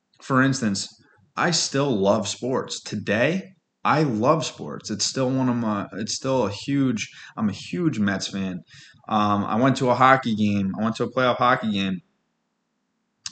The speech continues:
uh, last week, you know, with, with, uh, with an associate of mine, with a, with,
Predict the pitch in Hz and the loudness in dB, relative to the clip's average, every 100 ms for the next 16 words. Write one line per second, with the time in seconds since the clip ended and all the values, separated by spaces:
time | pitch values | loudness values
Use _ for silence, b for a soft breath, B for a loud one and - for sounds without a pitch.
0 | 104 117 104 101 113 110 104 143 104 - | -2 2 4 4 6 6 6 2 0 -2
1 | _ _ _ _ _ _ _ _ 95 90 | _ _ _ _ _ _ _ _ -4 0
2 | 113 110 107 - 117 107 110 104 95 110 | 2 2 0 0 0 2 2 2 2 -2
3 | 113 113 110 - 131 139 110 95 95 92 | -2 0 0 2 0 2 0 0 -2 -4
4 | 95 95 101 - 104 101 | -6 -4 -6 -4 -6 -6